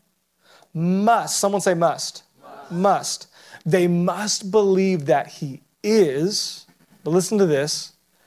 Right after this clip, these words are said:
Speaker 1: and that he is a rewarder of those who diligently seek him. Here, here's what I wanna preach about tonight. I'll give you kind of the whole sermon before I actually preach. I'm gonna give you the punchline before the joke,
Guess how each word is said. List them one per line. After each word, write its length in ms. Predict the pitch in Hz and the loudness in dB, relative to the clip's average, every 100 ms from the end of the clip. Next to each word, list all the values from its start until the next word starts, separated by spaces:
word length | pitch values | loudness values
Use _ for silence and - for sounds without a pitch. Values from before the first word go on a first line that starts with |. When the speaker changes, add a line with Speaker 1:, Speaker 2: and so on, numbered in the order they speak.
| _ - - - _ | _ -20 -20 -20 _
Speaker 1:
and 180 | 175 170 | 0 0
that 140 | 170 | -2
he 260 | - 214 202 | -2 2 4
is 160 | 180 151 | 4 4
a 120 | 151 | 0
rewarder 1080 | 135 147 139 131 143 165 196 208 226 226 - | 0 -2 -2 -2 2 4 4 4 4 2 0
of 300 | 160 143 131 | -6 -6 0
those 480 | 143 120 123 127 - | 0 0 -4 -8 -4
who 140 | 151 | -6
diligently 720 | 127 139 127 127 139 120 127 | -2 -4 -4 -8 -8 -10 -8
seek 300 | - 123 - | -6 -8 -10
him. 260 | 113 170 180 _ _ _ _ _ _ _ _ - | -16 -18 -20 _ _ _ _ _ _ _ _ -8
Here, 160 | - 208 | 2 2
here's 240 | 208 196 | 4 2
what 80 | 185 | 2
I 80 | 175 | 0
wanna 280 | 165 160 151 | 2 0 0
preach 220 | - 143 | -2 -4
about 200 | 135 - | -6 -6
tonight. 180 | - 113 | -8 -8
I'll 60 | 117 | -4
give 180 | 156 | -4
you 160 | 151 151 - - | -2 -4 -6 -20
kind 160 | - 160 | -6 -2
of 60 | 143 | -2
the 80 | |
whole 340 | 131 - 170 175 | -4 0 2 2
sermon 580 | - 156 147 147 147 147 - - - _ | 2 2 2 0 -2 -6 -14 -20 -20 _
before 320 | 151 143 143 | 0 2 2
I 40 | 135 | 2
actually 340 | 139 139 147 | -2 -2 -4
preach. 200 | 143 135 | -4 -6
I'm 80 | 123 | -4
gonna 60 | 143 | 0
give 100 | 151 | 0
you 60 | |
the 60 | 143 | 0
punchline 560 | - 165 151 165 151 | -2 -2 0 0 2
before 260 | 147 143 147 | 0 0 0
the 80 | 139 | 0
joke, 400 | 127 131 123 | -2 -2 -2